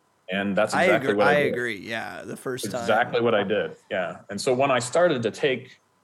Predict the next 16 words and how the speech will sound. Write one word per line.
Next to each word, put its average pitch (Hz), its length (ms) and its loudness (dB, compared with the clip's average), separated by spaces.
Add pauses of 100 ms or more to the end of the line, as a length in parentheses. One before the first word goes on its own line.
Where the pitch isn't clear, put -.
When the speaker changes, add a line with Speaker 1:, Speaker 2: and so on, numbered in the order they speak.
(680)
Speaker 1:
the 117 180 2
investment 110 720 2
in 120 140 2
myself 101 600 2
serious 92 460 -2
that 92 120 -6
Jeff 107 320 2
was 95 200 -2
providing 90 640 0
and 82 100 -10
some 92 160 -6
other 90 180 0
guys, 90 540 0 (720)
and 117 200 0
I, 123 260 0
I, 135 220 0